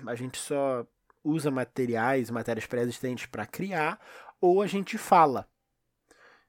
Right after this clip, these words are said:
Então, pra gente existe separação. E aí,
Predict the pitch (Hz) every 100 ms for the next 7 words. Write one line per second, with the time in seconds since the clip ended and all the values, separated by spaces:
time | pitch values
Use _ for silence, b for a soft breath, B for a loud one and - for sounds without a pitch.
0 | _ 156 147 - 165 165 170 170 - -
1 | 180 160 165 175 165 175 - - 175 175
2 | 185 - 170 143 190 165 180